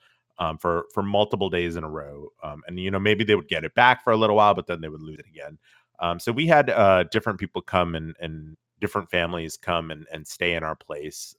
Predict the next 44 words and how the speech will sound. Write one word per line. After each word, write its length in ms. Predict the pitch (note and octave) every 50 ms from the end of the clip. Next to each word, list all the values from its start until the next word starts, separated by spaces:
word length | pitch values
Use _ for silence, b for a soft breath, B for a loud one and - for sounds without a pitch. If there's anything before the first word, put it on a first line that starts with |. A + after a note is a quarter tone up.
| -
Uh, 260 | E2 D#2 D2+ D2 D#2 D2+ b b b b b b b b b b
with 160 | G2+ G#2+ - -
covid 380 | - D#3 E3+ F3 D3+ D#3+ D3+ C#3+
and 100 | C#3 C3+
everything, 460 | B2 B2 B2 - - B2 A#2+ A2+ A2
we 80 | G2+
tr-, 240 | F2+ - - - F#2+ F2+
we 80 | F2
did 260 | D#2 G2 F#2+ F2+ D#2+
social 300 | - - F2 E2 - E2+
distancing 720 | D#2+ E2+ C3+ C#3 C#3 - C3+ B2 A2+ - A#2+ A#2 A2+ A2 F#2+
and 140 | E2 E2 F2
masks 460 | F#2+ G2 G#2 G#2 F#2+ - - - -
to 100 | - G#2
the 120 | F2 F#2 F2
extent 340 | E2 - - - F#2 D#2+ D#2
we 80 | D#2+
could, 400 | - - - C#3 C3 B2 A#2+ A2
but, 160 | - F#2+ E2+ D#2+
you 80 | E2+ D#2+
know, 120 | E2 D#2+
that 160 | D#2+ E2 D#2+
was 160 | D#2+ E2 -
obviously 420 | D2+ D2+ D2+ - D2 - - D2+ D#2
a 60 | D2
challenge. 520 | - - - C#2 C#2 C2+ C2+ C#2+ D2+ - - _ _ _ _ _ _ -
Um, 200 | F#2+ F2+ F2 F2+
so 140 | - -
that 160 | B2 D3+ F3+ -
was, 280 | D#3 D3 B2+ A2 A2+ -
you 120 | - C3
know, 240 | A2 G#2+ G#2 G#2 - - _ _
not, 300 | A2+ B2+ C#3 C#3+ - -
not 180 | C#3 C#3+ C#3+ -
so 120 | - C3
bad. 240 | G2 G2 F#2+ F#2 F#2+
It 60 | G2+
was 100 | G#2 A2+
a 60 | D3+
little 200 | D#3 F3 G#3 G3+
stressful 460 | - - - C#3 C3 B2+ - B2+ A#2+
because 320 | G#2 G#2 F#2+ - G2 F#2+ F#2
I 180 | E2+ G#2 A2
was, 400 | A2 G#2+ G#2+ G#2 F#2+ F2 E2+ -